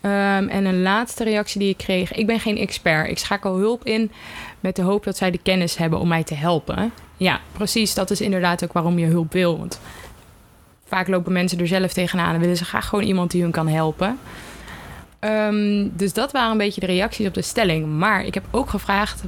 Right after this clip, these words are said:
"Waar zijn jullie mee bezig? Wat hebben jullie voor een begeleiding? Wat volgen jullie voor trajecten?" En daar heb ik best wel veel reactie op gehad. Ehm, en ik ga een lijstje gewoon even opnoemen. Misschien zijn er dingen bij voor jou waarvan je denkt:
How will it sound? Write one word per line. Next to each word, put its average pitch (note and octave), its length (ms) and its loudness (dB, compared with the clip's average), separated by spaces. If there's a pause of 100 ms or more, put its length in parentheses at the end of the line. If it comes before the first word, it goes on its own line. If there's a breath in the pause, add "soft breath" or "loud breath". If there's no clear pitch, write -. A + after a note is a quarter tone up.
"Waar G3 300 0
zijn F#3+ 240 0
jullie F3+ 240 2
mee E3 120 2
bezig? E3 360 0
Wat F3 160 -2
hebben F3+ 180 2
jullie F3+ 140 2
voor F3+ 120 -2
een E3+ 60 2
begeleiding? F3+ 560 2
Wat F3 160 0
volgen F#3+ 240 0
jullie F3 140 0
voor E3+ 120 -2
trajecten?" F3 600 0 (640 loud breath)
En G3 140 -2
daar F#3 140 2
heb F#3 80 2
ik F3 100 -2
best F#3 180 0
wel G3+ 100 -2
veel F3+ 160 0
reactie F3 440 2
op F#3+ 100 -4
gehad. F3 420 0 (460 loud breath)
Ehm, F#3 320 2
en F#3+ 140 -2
ik F#3 100 -2
ga F#3+ 160 0
een F3+ 100 2
lijstje G3 500 2
gewoon G#3 240 0
even G3+ 320 0
opnoemen. G#3+ 580 0 (680 loud breath)
Misschien A3 400 2
zijn G#3 220 2
er G3 80 2
dingen F#3+ 220 4
bij F3 160 4
voor - 160 0
jou E3+ 340 2
waarvan F3 320 2
je E3 80 2
denkt: D#3 300 0